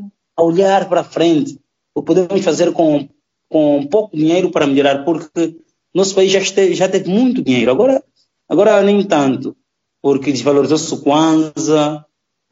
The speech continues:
houve quebra do, do preço do barril de petróleo, estamos numa fase em que começamos a aprender a diversificar a economia.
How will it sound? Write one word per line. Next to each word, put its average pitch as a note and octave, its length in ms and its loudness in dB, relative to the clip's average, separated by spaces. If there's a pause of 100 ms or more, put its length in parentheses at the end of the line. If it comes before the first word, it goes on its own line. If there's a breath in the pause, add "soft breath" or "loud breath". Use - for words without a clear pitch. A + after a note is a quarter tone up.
(340)
houve C3 300 0
quebra B2+ 440 2
do, A#2 520 -6 (540)
do A#2 100 -10
preço C3 260 -2
do - 60 -6
barril - 180 0
de A2+ 60 -8
petróleo, C#3+ 840 0 (360)
estamos D#3 340 0
numa D3 200 2
fase C#3+ 260 0
em C3 140 -2
que - 60 -18
começamos C#3+ 540 -2
a - 20 0
aprender C#3 300 0
a C#3 60 0
diversificar C3 500 -4
a C3 40 0
economia. D3 840 2